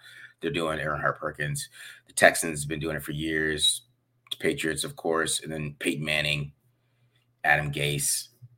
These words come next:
the Jets. So, um, it's not used that much because it's really difficult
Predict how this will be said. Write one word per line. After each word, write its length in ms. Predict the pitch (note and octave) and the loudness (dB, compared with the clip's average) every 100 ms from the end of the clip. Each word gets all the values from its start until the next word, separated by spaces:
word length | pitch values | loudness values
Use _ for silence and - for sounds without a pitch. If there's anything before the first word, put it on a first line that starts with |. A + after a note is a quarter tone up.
| _ | _
the 60 | D2 | -6
Jets. 580 | C#2+ D2+ C#2+ - - - | 2 4 4 2 -2 -4
So, 400 | - - C#2+ C#2 - _ - | -2 4 4 4 -4 _ -2
um, 400 | D#2 D2 C#2+ C#2 _ - - | 2 2 2 -4 _ -14 -2
it's 120 | C3 | 8
not 320 | C3 - F#2 | 8 8 4
used 260 | G#2+ A2 G#2 | 8 8 10
that 180 | G#2+ | 10
much 320 | G#2 G#2+ G#2+ - | 12 10 8 -2
because 220 | - E2 | -2 -2
it's 140 | D2+ | -2
really 240 | D#2+ F#2+ E2+ | 2 2 2
difficult 420 | - - - | -2 -8 -10